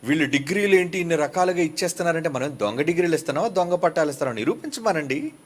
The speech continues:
ఏమండి? మీలో ఎవరికైనా బీఏ పట్టాలు కానీ, ఎంఏ పట్టాలు కానీ, దొంగ సర్టిఫికెట్లు ఇచ్చామా? యూనివర్సిటీ అలాంటి తప్పుడు పని ఎప్పుడు చెయ్యదు, ఇప్పటి వరకు చెయ్యలేదు. మనం బైబిల్ నేర్పించే ఒక కేంద్రం,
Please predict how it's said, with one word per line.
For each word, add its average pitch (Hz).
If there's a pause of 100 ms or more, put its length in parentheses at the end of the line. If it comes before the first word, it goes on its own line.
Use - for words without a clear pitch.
(1300)
ఏమండి? 165
మీలో 160
ఎవరికైనా 165
బీఏ 160
పట్టాలు 170
కానీ, 165
ఎంఏ 151
పట్టాలు 160
కానీ, 156
దొంగ 135
సర్టిఫికెట్లు 151
ఇచ్చామా? 139 (420)
యూనివర్సిటీ 131
అలాంటి 123
తప్పుడు 135
పని 139
ఎప్పుడు 143 (500)
చెయ్యదు, 151
ఇప్పటి 147
వరకు 147
చెయ్యలేదు. 160 (1160)
మనం 160
బైబిల్ 208
నేర్పించే 202
ఒక 190
కేంద్రం, 202